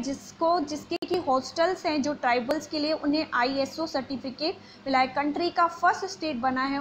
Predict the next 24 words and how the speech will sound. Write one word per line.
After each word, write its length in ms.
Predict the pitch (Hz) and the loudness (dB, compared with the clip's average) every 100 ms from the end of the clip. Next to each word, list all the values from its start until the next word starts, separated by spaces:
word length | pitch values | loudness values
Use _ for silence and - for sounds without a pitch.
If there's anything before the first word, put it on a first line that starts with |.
| - | -2
उड़ीसा 460 | 254 262 269 320 | 0 0 0 0
जिससे, 400 | 320 285 - 311 320 - - | 0 -2 -6 -6 -6 -14 -14
जिसके 400 | 226 339 - 392 403 | -6 -6 -4 0 0
हॉस्टल्स 680 | 302 285 285 - 381 415 - | 4 2 2 0 0 0 -2
हैं 160 | 330 320 | -2 0
आई-, 180 | - 240 - - | 0 -2 -4 -6
tribals 460 | 277 269 262 370 359 | 0 2 4 0 -2
के 160 | 320 | -4
लिए, 200 | 285 277 | -2 0
उसे 240 | 330 - 320 | -2 -2 -2
आईएसओ 480 | - 254 262 277 349 | 0 2 0 -2 -4
सर्टिफिकेट 680 | 277 247 262 294 330 359 | -4 -4 -6 -4 -4 -4
दिया 260 | 262 247 240 | 0 2 2
गया 180 | 226 247 | 2 2
है। 100 | 269 - - - | 2 -4 -14 -6
Name 240 | 370 453 | -4 -2
the 120 | 453 453 | -2 -2
state 340 | - 403 403 | 0 0 0
which 180 | 392 392 | -2 0
has 260 | 359 339 320 | 2 2 2
recently 540 | 320 311 339 330 349 302 | -2 -2 -2 0 0 2
launched 400 | 277 294 302 311 - | 2 2 -2 -6 0
Karmo 360 | 320 349 392 392 | 2 4 2 2
Bhoomi, 520 | 330 311 311 320 | 2 2 4 0